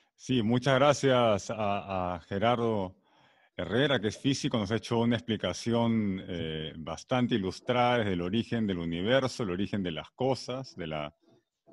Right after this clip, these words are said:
de la masa, ¿no? Con el bosón de Higgs, de ahí lo, el, eh, el, el origen del A D N, la molécula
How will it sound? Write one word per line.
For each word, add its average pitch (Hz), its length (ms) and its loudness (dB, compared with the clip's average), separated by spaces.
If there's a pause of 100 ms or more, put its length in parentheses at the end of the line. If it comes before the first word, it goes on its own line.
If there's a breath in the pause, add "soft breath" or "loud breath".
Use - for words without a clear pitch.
de 85 100 -8
la 80 120 -6
masa, 110 560 -2
¿no? 104 200 -4
Con - 120 -8
el 80 60 -6
bosón 92 260 -6
de 90 60 -4
Higgs, - 580 -6 (420)
de 87 120 -6
ahí 95 180 0
lo, 95 180 -2
el, 90 300 -4
eh, 82 320 -8
el, 85 240 -8
el 85 120 -6
origen 98 380 -4
del 85 400 -2
A 92 80 0
D 98 240 2
N, 113 160 2
la 87 140 2
molécula 90 760 -2